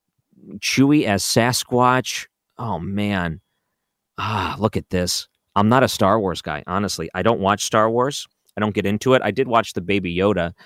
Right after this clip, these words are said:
on Disney Plus. It was really good, but that's to my extent, any of it.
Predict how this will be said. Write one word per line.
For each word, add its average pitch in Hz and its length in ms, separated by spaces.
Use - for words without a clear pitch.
on 85 300
Disney 95 320
Plus. 107 380
It 104 100
was 87 120
really 98 380
good, 82 300
but 98 80
that's 107 220
to - 180
my 92 140
extent, 85 460
any 95 200
of 78 120
it. 76 140